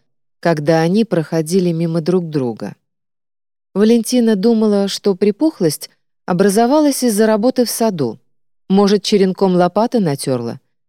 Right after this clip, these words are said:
После рождения Дианы Валентина всячески подталкивала мужа к тому,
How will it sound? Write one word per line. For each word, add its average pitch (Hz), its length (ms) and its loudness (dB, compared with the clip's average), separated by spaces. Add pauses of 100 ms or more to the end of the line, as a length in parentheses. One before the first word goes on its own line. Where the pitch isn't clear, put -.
(380)
После 233 300 4
рождения 220 580 4
Дианы 208 440 2
Валентина 170 540 0
всячески 240 560 -2
подталкивала 196 800 0
мужа 180 280 -2
к - 80 -14
тому, 208 400 0